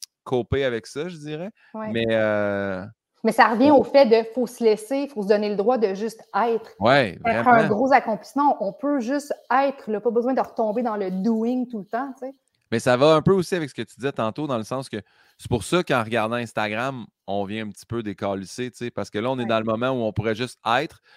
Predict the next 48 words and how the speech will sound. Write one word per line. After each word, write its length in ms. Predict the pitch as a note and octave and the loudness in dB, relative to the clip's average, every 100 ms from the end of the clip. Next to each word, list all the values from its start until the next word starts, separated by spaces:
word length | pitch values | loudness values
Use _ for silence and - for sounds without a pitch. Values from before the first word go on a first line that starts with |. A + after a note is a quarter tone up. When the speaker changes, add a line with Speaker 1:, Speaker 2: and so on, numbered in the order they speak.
| _ | _
Speaker 1:
puis 80 | A#2+ | -2
on 40 | |
va 80 | A#2 | 2
voir 180 | A2+ B2+ | 2 2
ce 40 | |
que 80 | - | 0
les 340 | A2 A2+ G#2+ B2 | -2 -2 0 2
autres 220 | C#3 - | 2 0
sont, 280 | - C#3 D3 | -4 -4 -4
puis 80 | A#2 | -6
on 20 | |
est 40 | |
comme, « 120 | G#2+ A2+ _ _ _ | -8 -10 _ _ _
Ah, 200 | C#3 F3+ | 2 4
mon 200 | C3 G#2 | 4 -2
Dieu, 140 | G#2+ D#3+ | -2 -4
mais 180 | A#2+ | -2
là, 140 | A2+ E3+ | 2 2
lui, 260 | D#3+ G3 | 2 0
il 80 | D3 | -2
fait 160 | - A2+ | -2 -6
ça, 260 | - E3+ D3 | -4 -4 -2
lui, 180 | F#3+ | -4
il 40 | F3 | -6
fait, 180 | D#3+ C#3 | -8 -8
c'est 100 | C#3 | -8
une 160 | C3+ B2 | -12 -12
nouvelle 280 | C3 C3+ C3+ | -10 -10 -10
émission, 340 | A#2+ - E3 | -8 -6 -2
ah, 120 | C#3 | -2
lui, 100 | E3 | -2
pourquoi ? » 320 | F#3 C#3 E3+ E3 _ _ _ _ | -2 -2 -2 -4 _ _ _ _
Puis 100 | A#2+ | -8
là, 40 | |
ça 140 | A#2 F2+ | -6 -8
repart 440 | - - A#2+ B2 | -8 -2 0 0
en 140 | G#2+ | -2
vrille. 200 | F#2+ A2 | -6 -10
Fait 140 | B2 G#2 | -10 -12
que, 40 | - | -10
tu 80 | C3+ | -10
sais, 20 | |
des 140 | A#2+ | -8
fois, 140 | G#2 C#3 | -8 -8
c'est 140 | A2 | -6
bon 180 | G2+ B2 | -4 -4
de 100 | A2 | -4
juste 240 | G2+ A#2 | -8 -14